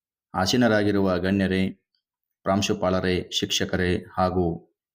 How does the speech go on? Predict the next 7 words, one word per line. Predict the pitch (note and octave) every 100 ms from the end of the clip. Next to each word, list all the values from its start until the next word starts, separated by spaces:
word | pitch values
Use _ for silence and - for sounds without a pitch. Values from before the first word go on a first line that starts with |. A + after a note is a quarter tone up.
| -
ಈ | A2
ಸಭೆಯಲ್ಲಿರುವ | G2 F#2+ G#2 G2+ G2 F#2+ F#2 F2 -
ಎಲ್ಲ | F2+ G2 A2
ನನ್ನ | G#2 F#2 F2+ E2 - -
ಬಂಧು | F#2+ G#2
ಬಾಂಧವರಿಗೆ | F#2+ F#2 F#2 F2+ F#2 G2+ G#2 -
ಶುಭೋದಯ. | - G2 F2+ F#2+ F#2